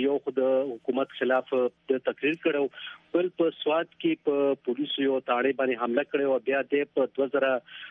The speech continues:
نهم کې نیول شوی و او دا اته کاله د بند تیر که په مختلفو جیلونو کې دلته کې پاتې شوی و. خو د یادونې وړ ده چې په تیره اونۍ په، آه، اتمه جنوري باندې پېښور های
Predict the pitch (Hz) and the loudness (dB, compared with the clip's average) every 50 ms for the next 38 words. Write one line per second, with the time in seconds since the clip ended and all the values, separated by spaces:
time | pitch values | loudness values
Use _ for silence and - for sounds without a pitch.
0 | - - 120 131 135 127 147 170 175 165 - 160 135 139 127 131 123 120 - - | -8 -4 -2 -2 0 0 0 -2 -2 -2 -2 -2 -2 0 0 0 -2 0 -2 -2
1 | - 120 156 160 151 147 143 - - - - _ - 143 139 135 139 139 139 139 | 0 0 0 0 0 -2 -6 -8 -16 -20 -20 _ -2 0 2 2 2 2 2 0
2 | 131 - _ - 151 156 156 156 160 - - 151 135 - - 175 - - 156 156 | 0 -2 _ 0 2 2 2 2 0 0 -2 -4 -6 -2 -2 -2 0 2 0 2
3 | 147 151 151 147 135 - - 143 143 143 131 - - 143 143 151 - - 151 151 | 2 2 0 0 0 0 0 0 0 0 0 0 0 0 0 -2 -2 0 0 0
4 | 147 - - - - 135 127 127 123 - - 127 139 143 - 143 131 - 127 131 | 0 -2 -6 -4 -4 -2 -2 -2 -2 0 -2 0 0 0 -2 -4 -6 -2 -2 -2
5 | 127 139 143 143 135 - 131 113 131 139 143 131 - 135 - - 123 - - 165 | 0 0 0 0 0 -2 -4 -6 -2 -2 -2 -2 -2 -2 -2 0 -2 0 -2 -2
6 | - - 156 160 151 127 120 - _ _ - - - - - - - 170 170 170 | -2 0 0 2 0 0 -2 -4 _ _ -18 -18 -18 -20 -20 0 2 2 4 4
7 | 170 175 175 175 - 160 156 151 143 151 147 156 151 139 156 151 151 165 165 165 | 2 2 0 -2 -2 0 0 0 2 0 0 0 0 0 0 0 0 0 0 0
8 | 151 160 160 151 - 156 147 - - - _ - 151 147 147 147 147 147 - _ | 0 -2 -2 -2 -2 -4 -2 -2 -6 -6 _ 0 2 2 4 2 0 0 -4 _
9 | _ _ _ _ _ _ _ _ _ - - - - - - 156 165 165 156 147 | _ _ _ _ _ _ _ _ _ -10 -10 -10 -6 -2 0 2 2 2 2 0
10 | 135 127 131 131 139 151 151 151 151 - _ 147 135 135 131 135 131 131 127 120 | 0 0 0 0 2 2 2 0 0 0 _ -2 -2 -2 -4 -4 -4 -4 -4 -4
11 | - 143 127 120 120 127 127 123 - 165 170 165 147 131 143 135 127 120 135 139 | -6 -4 -2 -2 -2 -2 -2 -2 -2 -2 0 0 0 0 -2 -2 0 0 0 0
12 | 143 139 139 143 135 127 - - 127 - - 123 120 139 135 120 123 127 120 | 0 0 0 0 -2 -2 -2 -2 -4 -2 -2 -2 0 0 -2 0 0 -2 -2